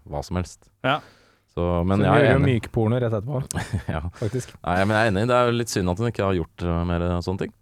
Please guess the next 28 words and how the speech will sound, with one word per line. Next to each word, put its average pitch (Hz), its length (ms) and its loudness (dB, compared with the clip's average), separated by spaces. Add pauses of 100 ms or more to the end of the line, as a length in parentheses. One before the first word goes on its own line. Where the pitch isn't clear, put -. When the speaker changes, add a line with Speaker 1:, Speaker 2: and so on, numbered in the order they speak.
(100)
Speaker 1:
Jeg 123 160 -2
synes 127 120 -2
det 123 80 0
var 117 40 0
kult 117 160 -4
Speaker 2:
Det 123 80 2
Speaker 1:
å 135 40 6
se 175 60 6
Speaker 2:
hadde 208 100 4
vært 170 40 2
Speaker 1:
henne. 160 320 2
Speaker 2:
gøy, - 240 -6
hadde 127 160 -2
jo 190 80 -2
vært 254 160 -2
litt 190 80 -4
gøy 131 160 0 (120)
nå, 117 220 -2 (380)
at 156 140 -6
hun 131 140 -2
hadde 123 320 -2
hatt 123 140 -4
en 120 120 -2
sånn 117 140 -6
Taken-thriller 104 1300 -6
av 127 100 0
noe 127 100 -4
slag. 165 240 -2